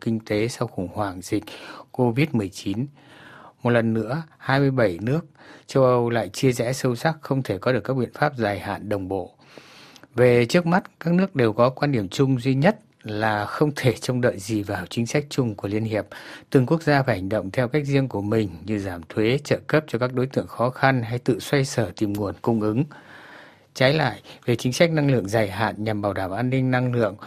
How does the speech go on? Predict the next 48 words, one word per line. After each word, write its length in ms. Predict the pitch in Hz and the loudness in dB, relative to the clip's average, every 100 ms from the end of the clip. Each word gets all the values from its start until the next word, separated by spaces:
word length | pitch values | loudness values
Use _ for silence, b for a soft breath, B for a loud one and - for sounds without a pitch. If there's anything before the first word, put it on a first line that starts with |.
| B B - | B B -2
và 540 | 107 110 107 101 95 - | 4 4 4 0 -6 -6
làm 300 | 113 107 101 - | -2 -2 -4 -10
chủ 300 | - 123 98 | 0 0 0
được 200 | 95 104 | -2 -4
thị 140 | - 104 | -2 -4
trường 340 | - 117 98 | 0 0 0
thì 100 | 95 | -8
các 180 | 104 151 - | -4 -4 -4
thành 180 | 98 | -6
viên 260 | 98 120 113 | -2 0 0
chia 260 | - 123 113 | 0 0 0
rẽ 280 | 107 101 135 | -2 -6 -6
thành 240 | - 87 | -10 -8
ba 140 | 98 104 | -4 -4
khối 260 | - 107 | -4 -2
rõ 200 | 113 123 | -2 -2
rệt. 220 | 139 123 107 B | 0 0 0 B
Sau 420 | - 131 123 123 | 2 4 6 4
cuộc 180 | 117 127 | 2 0
họp, 260 | - 113 - - | 2 0 0 -4
các 200 | - 147 | 0 0
bộ 120 | 117 101 | 0 -4
trưởng 260 | - 113 95 B B B | 0 0 0 B B B
E 120 | 117 | 2
U 300 | 123 127 123 | 4 4 2
ngày 160 | 113 104 | 0 -2
hôm 160 | - | -4
qua, 440 | 110 117 110 98 - _ B B B B B _ | 0 4 4 0 -10 _ B B B B B _
nhóm 240 | 123 135 | 2 4
nước 100 | 165 190 | 4 4
thứ 100 | 165 | 4
nhất 240 | 165 202 | 4 6
bao 140 | 151 147 | 4 4
gồm 300 | 139 113 107 | 4 2 2
các 180 | 147 | 0
nước 220 | 156 175 196 | 2 -2 -2
ở 80 | |
phía 180 | 104 120 | -4 -2
Bắc 240 | 131 165 - | 0 -2 -2
của 120 | 107 | -2
Liên 140 | 123 | 0
hiệp, 260 | 127 120 101 | 2 2 0
đó 280 | 95 107 139 | -2 -2 0
là 180 | 143 | -2
những 240 | 107 107 120 | -4 -4 -4
nước 120 | 160 170 | -4 -2
như 100 | 131 - | -6 -4
Áo 440 | 113 113 127 156 | -4 0 0 -4